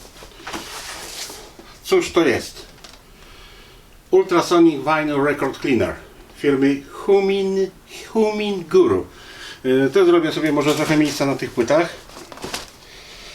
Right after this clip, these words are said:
Okej, to sobie przekręcę. Deep Purple też sobie przekręcę. Ach.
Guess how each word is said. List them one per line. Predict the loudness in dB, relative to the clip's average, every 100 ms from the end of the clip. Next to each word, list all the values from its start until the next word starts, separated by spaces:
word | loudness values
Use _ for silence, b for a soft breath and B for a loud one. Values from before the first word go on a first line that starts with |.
| B B B B -4
Okej, | -2 0 0
to | 0 0
sobie | 0 0
przekręcę. | 0 0 4 2 2 2 2 0 B B B B B -20 -20 B -4
Deep | 0 0
Purple | 2 2 0 -4 -4
też | 0 0
sobie | 2 2
przekręcę. | 2 0 0 2 2 0 -4 -4 -2
Ach. | 0 0 -2 -4